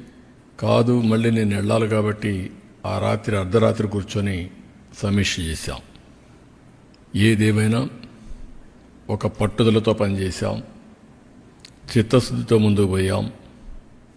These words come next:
ఏడు నెలలు దీనికి చేసిన ప్రయత్నాలు ఈరోజు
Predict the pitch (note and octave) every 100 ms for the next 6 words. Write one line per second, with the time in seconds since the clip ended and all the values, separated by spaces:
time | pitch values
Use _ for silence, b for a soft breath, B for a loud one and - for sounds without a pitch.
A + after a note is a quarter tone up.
0 | - - - - G2+ A#2 A#2 A2 A#2 B2
1 | A#2 A2+ A2 G#2+ G2 F2 - - - -
2 | A#2 A#2 - A#2 A2 G#2 G#2+ - G#2+ G2+
3 | F#2+ G2+